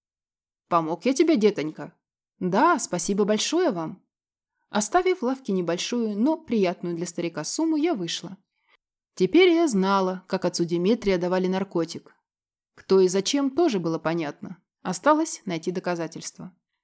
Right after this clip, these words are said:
Принц Торелло задумчиво смотрел на вечерний сад. Солнце еще не опустилось за горизонт, и его лучи подсвечивали контуры могучих деревьев. Мир постепенно погружался во тьму. Как правильно начать действовать?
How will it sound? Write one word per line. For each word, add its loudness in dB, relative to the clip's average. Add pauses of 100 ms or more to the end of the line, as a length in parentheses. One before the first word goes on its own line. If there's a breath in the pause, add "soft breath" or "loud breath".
(440)
Принц 2
Торелло 4
задумчиво 0
смотрел 0
на 2
вечерний -2
сад. -8 (320 soft breath)
Солнце 2
еще 0
не 4
опустилось -2
за -2
горизонт, -2
и 0
его 2
лучи 0
подсвечивали -4
контуры -4
могучих -4
деревьев. -6 (460)
Мир 4
постепенно 0
погружался -4
во -8
тьму. -10 (960)
Как 2
правильно 4
начать 0
действовать? -2